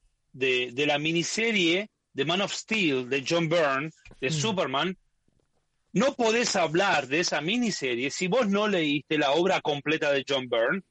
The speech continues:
Speaker 1: o la obra completa de Superman.
Speaker 2: Ya.
Speaker 1: O sea, lo cual es ridículo, es estúpido.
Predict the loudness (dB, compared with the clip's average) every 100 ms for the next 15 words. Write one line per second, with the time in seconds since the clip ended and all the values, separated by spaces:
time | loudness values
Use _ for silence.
0 | _ _ -2 2 4 4 2 2 0 2
1 | 2 2 2 0 0 -4 -8 -16 _ _
2 | _ _ -12 -6 -2 0 0 0 2 2
3 | -2 -8 -6 -2 0 0 0 0 0 0
4 | -2 -2 0 0 2 2 2